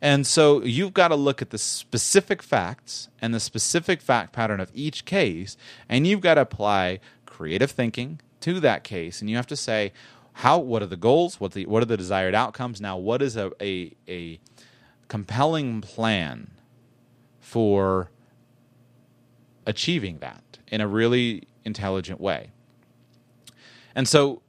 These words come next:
as I go through this list that I brainstormed, and this is not intended to be an exhaustive list, I, I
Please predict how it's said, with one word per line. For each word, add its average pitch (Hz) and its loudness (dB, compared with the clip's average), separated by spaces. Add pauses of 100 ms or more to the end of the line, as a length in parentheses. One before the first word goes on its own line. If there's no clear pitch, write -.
(380)
as 185 2
I 180 6
go 143 4
through 123 -2
this 98 0
list 101 0
that 95 0
I 92 2
brainstormed, 82 -8
and 127 2
this 139 2
is 110 -2
not 104 2
intended 98 -6
to 92 -6
be 90 -6
an 85 -8
exhaustive 82 -8
list, 82 -8
I, 98 -4
I 98 -2